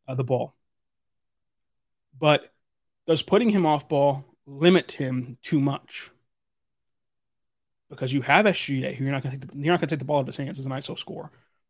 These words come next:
You have Josh Giddey, whose biggest impact will come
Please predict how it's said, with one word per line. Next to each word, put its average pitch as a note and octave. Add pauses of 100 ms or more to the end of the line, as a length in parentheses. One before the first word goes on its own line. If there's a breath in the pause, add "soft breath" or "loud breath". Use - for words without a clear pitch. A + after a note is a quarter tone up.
You D3
have F#3+
Josh D3+
Giddey, C#3+
whose C3+
biggest D3+
impact D3
will C3+
come D#4